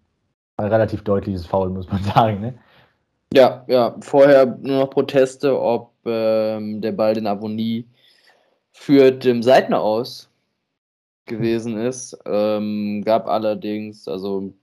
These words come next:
Speaker 2: Linienrichter steht direkt daneben, lässt, äh, weiterspielen. Und es gab dann danach keine Kameraeinstellung, die das, ähm, ja, hätte widerlegen können. Demnach, ja, auch da dann alles in Ordnung.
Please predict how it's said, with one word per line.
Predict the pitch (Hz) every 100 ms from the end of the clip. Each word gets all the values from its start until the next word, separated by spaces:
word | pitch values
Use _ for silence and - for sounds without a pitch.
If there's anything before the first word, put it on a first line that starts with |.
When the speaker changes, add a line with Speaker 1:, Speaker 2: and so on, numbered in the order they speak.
| _ _ _ _
Speaker 2:
Linienrichter | 120 135 123 127 127
steht | 120 123
direkt | 120 117 117
daneben, | 107 110 120 131 139 139 _ _ _ _ _ _
lässt, | 104 107 - _ 107
äh, | 104 101 101 95
weiterspielen. | 107 120 123 - 123 123 123 _ _ _ _ _ _ _ _ _ _
Und | - 104 104
es | 98
gab | 113 107
dann | 113 110 110 107
danach | 107 107 110
keine | - 110 107
Kameraeinstellung, | 113 113 107 101 104 - 104 101
die | 101
das, | 95 101 - - 87
ähm, | 87 90 90 87 87 95 _ _ _ _ -
ja, |
hätte | 98 98 101
widerlegen | 101 101 104 113 101
können. | - 90 107 _ _ _ _ _ -
Demnach, | 95 90 87 87 - _ _ _ _ _ -
ja, | 85
auch | - 90 -
da | 90 92 90 _ _ _ -
dann | - 175 175
alles | - 92 -
in | 71
Ordnung. | 69 95